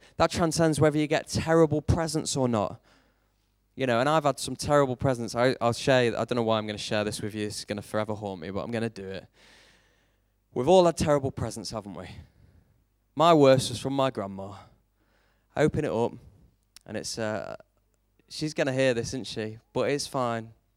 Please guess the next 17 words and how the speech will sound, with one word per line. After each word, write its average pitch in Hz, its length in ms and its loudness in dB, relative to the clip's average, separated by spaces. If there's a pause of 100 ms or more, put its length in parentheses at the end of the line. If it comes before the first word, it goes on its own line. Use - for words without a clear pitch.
(840)
I, - 160 -4
I, - 140 2
we 139 120 4
couldn't 208 260 4
even 165 180 2
put 165 200 6
it 135 60 4
on 131 120 0
eBay. 127 400 0
It's - 140 -8
that 110 200 -4
bad. 104 260 -6 (3000)
No, 147 400 8
I'm 135 160 2
gonna 143 160 4
do 123 160 2
it. 117 220 2